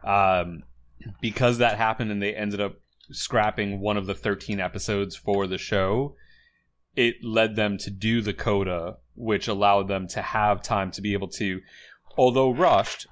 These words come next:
and yeah, like you were saying, Brian, it would have been great to see it flesh out more organically. Um, it was nice to see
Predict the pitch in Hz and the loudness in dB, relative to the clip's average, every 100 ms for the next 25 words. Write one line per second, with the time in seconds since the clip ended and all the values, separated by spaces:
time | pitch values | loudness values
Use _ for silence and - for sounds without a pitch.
0 | - 120 113 135 123 98 95 98 101 113 | 0 2 4 4 4 4 0 -2 -2 -2
1 | 104 117 104 101 101 98 95 - 113 110 | -2 0 0 2 2 2 -4 -4 -2 0
2 | 104 95 107 98 101 107 113 - 101 107 | 0 0 -2 -2 -2 0 0 -4 -6 -2
3 | 98 - - 101 - 92 98 101 101 98 | -2 -4 -2 0 2 0 0 -2 -2 -4
4 | 90 95 98 127 175 196 202 - _ - | -4 -4 -4 -4 -2 -4 -8 -18 _ -20
5 | - _ - 110 104 92 87 87 - - | -20 _ 0 4 6 4 0 -8 -16 -6
6 | 123 117 107 107 101 107 95 - 107 98 | -2 0 0 0 0 -2 -2 -4 -6 -4
7 | - 110 101 95 95 | -2 -2 -2 -4 -8